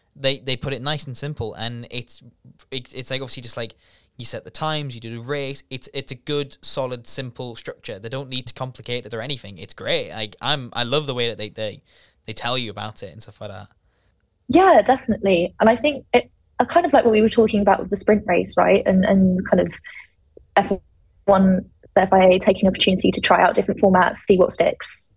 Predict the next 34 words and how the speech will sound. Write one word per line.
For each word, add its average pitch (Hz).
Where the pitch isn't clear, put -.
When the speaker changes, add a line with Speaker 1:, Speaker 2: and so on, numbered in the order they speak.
Speaker 1:
Mm-hmm. 175
Speaker 2:
um, 165
and 180
see 190
what 165
works 170
best -
for -
the 170
teams, 175
the 175
drivers, 165
and 160
the 180
fans. 190
I 208
think 226
Extreme 202
E 190
has, 180
has 185
done 190
that 190
really 196
well 226
because 196
they 196
have 196
had 185
format 180
changes 190
over, 175
you 196
know, 175